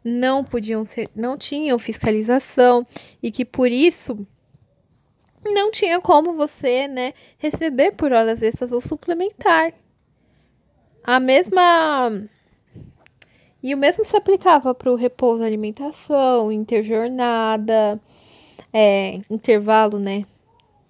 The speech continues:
intrajornada, que é pra repouso e alimentação, trabalho noturno, porque você não tinha como controlar a jornada desses funcionários. Mas o que acontece na pandemia?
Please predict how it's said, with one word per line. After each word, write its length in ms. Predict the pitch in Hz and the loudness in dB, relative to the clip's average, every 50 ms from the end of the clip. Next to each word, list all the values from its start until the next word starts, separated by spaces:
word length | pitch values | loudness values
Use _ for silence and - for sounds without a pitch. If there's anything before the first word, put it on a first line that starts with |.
| _ _ - | _ _ -6
intrajornada, 880 | 202 202 196 - 202 196 196 196 196 196 202 214 226 220 208 202 196 196 | -4 -4 -4 -4 -6 -4 -4 -4 -2 -2 0 0 0 0 0 -2 -6 -8
que 100 | - 208 | -10 -12
é 40 | |
pra 160 | 202 - 208 202 | -12 -12 -12 -12
repouso 300 | 202 - - 202 202 202 | -12 -12 -12 -12 -10 -10
e 20 | |
alimentação, 600 | 190 190 190 190 185 - 233 226 - - 233 214 | -8 -8 -8 -8 -8 -8 -10 -6 -2 -2 -2 -2
trabalho 400 | 208 - - 196 190 185 190 196 | -4 -6 -8 -8 -6 -6 -4 -2
noturno, 540 | 208 233 240 240 - 269 254 247 233 233 240 - - - - - - _ _ | -2 -2 -2 -2 -4 -6 -6 -4 -6 -6 -8 -12 -16 -20 -20 -20 -20 _ _
porque 300 | _ - 285 - - 320 | _ -10 -8 -6 -6 -6
você 300 | 311 330 320 - 349 339 | -4 -6 -6 -6 -6 -4
não 160 | 339 381 453 | -4 -4 -4
tinha 420 | 466 - - - - 311 392 453 403 | -6 -10 -12 -12 -8 -6 -4 -4 -4
como 240 | - 349 269 254 254 | -4 -4 -4 -4 -4
controlar 460 | - 247 240 226 - 254 233 226 220 | -4 -6 -6 -4 -2 -2 0 2 0
a 80 | 214 | 0
jornada 480 | 220 - 220 220 220 214 208 208 208 214 | -2 -4 -6 -6 -4 -4 -2 -2 -4 -4
desses 340 | 208 208 208 - - 220 - | -6 -8 -10 -12 -16 -14 -10
funcionários. 920 | - 226 220 - - 226 226 220 220 190 185 185 190 190 196 190 _ _ 220 | -8 -8 -8 -8 -8 -8 -8 -8 -10 -10 -12 -12 -14 -16 -18 -20 _ _ -12
Mas 1300 | 220 240 254 269 262 262 262 269 269 254 240 220 208 202 196 196 196 196 202 202 220 254 330 370 - _ _ _ _ _ _ _ _ _ _ _ _ - _ _ _ _ _ _ _ _ _ _ _ | -10 -8 -8 -8 -6 -6 -4 -2 -2 0 0 0 0 0 0 0 -2 -2 -4 -4 -4 -6 -6 -8 -8 _ _ _ _ _ _ _ _ _ _ _ _ -20 _ _ _ _ _ _ _ _ _ _ _
o 80 | - 262 | -14 -12
que 200 | - - - 370 | -6 -2 0 2
acontece 600 | 403 - - 403 392 - - 294 294 - - 302 | 2 2 0 -2 0 0 0 0 0 -2 -6 -12
na 100 | 277 285 | -12 -8
pandemia? 760 | 285 - 285 269 294 294 302 294 262 220 196 190 160 - - | -6 -4 -4 -4 -4 -4 -4 -4 -6 -6 -6 -6 -8 -10 -14